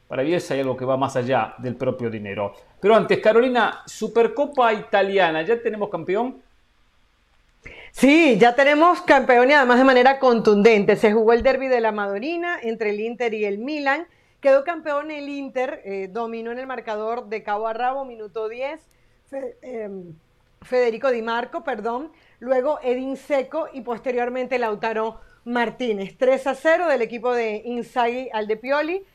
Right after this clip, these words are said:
Speaker 2: Así que, bueno, así termina, ganándole el campeón de la Copa de Italia a el campeón de la Liga Italiana, en Arabia Saudita, por cierto, que está de moda.
Speaker 1: Exactamente, está de moda Arabia Saudita. Después hay que hablar sobre ese tema, ¿eh?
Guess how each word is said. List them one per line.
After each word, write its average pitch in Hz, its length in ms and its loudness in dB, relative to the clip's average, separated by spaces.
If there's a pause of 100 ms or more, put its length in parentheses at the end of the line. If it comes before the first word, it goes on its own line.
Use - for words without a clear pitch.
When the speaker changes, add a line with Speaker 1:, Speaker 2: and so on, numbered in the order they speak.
(160)
Speaker 2:
Así 240 300 -6
que, 262 240 0
bueno, 220 340 -6
así 240 260 -6
termina, 233 440 -2
ganándole 254 600 -2
el 226 60 -12
campeón 220 640 -2
de 180 100 -8
la 185 140 -8
Copa 269 300 0
de 269 60 -2
Italia 262 540 -2 (400)
a 247 400 -2
el 220 140 -14
campeón 214 800 -12
de 233 120 -6
la 190 300 -6
Liga 226 260 -8
Italiana, 190 640 -12
en 208 320 -10
Arabia 240 360 -4
Saudita, 202 440 -10
por 196 160 -12
cierto, 190 420 -6
que 175 80 -16
está 196 180 -10
de 190 80 -6
moda. 151 340 -14 (1200)
Speaker 1:
Exactamente, 131 640 4
está 131 140 2
de 139 60 8
moda 135 220 6
Arabia 127 240 4
Saudita. 120 300 -2
Después 180 160 0
hay - 20 -4
que 151 60 2
hablar 143 180 4
sobre 120 180 -4
ese 117 140 -6
tema, 104 300 -6
¿eh? 117 80 -8